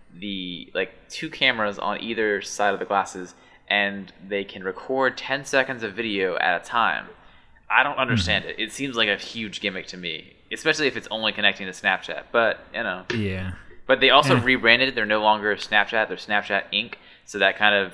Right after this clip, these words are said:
Speaker 1: suggests that if this succeeds, they're gonna release other sort of gadgets or other
Speaker 2: Yeah.
Speaker 1: gear.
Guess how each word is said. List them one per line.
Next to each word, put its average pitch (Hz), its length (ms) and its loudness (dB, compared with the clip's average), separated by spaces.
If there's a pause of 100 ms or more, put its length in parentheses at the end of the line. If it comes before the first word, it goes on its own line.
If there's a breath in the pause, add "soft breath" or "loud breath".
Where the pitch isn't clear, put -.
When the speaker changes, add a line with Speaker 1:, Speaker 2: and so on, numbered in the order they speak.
(120)
Speaker 1:
suggests - 1000 -2
that 98 180 2
if 95 160 -4
this 107 160 -6
succeeds, - 840 -6
they're 110 120 -4
gonna 101 220 -2
release 98 460 -4
other 98 340 -2
sort 104 200 -10
of 95 140 -16
gadgets 98 520 -2
or 87 200 -2
other 98 340 0
Speaker 2:
Yeah. 90 300 -4 (140)
Speaker 1:
gear. 90 420 -2